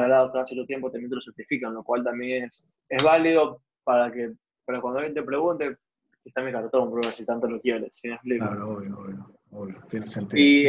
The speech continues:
Speaker 2: No,
Speaker 1: este,
Speaker 2: sí, maldito,
Speaker 1: para
Speaker 2: mano.
Speaker 1: el, para el resto de lo, de lo, de los, de los, de los,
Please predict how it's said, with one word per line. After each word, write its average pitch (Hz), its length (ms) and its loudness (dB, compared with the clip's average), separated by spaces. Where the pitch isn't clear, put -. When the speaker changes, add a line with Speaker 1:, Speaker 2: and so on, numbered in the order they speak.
Speaker 2:
No, 170 80 8
Speaker 1:
este, 175 220 6
Speaker 2:
sí, 156 40 8
maldito, 135 480 6
Speaker 1:
para 131 240 6
Speaker 2:
mano. 127 120 0
Speaker 1:
el, - 60 -6
para 135 260 4
el 131 60 -2
resto 156 340 -2
de 175 80 4
lo, 156 260 0
de 131 120 -8
lo, 131 140 -6
de 131 220 -2
los, 123 280 -8
de 127 100 2
los, 123 320 -6
de 123 100 2
los, 120 420 0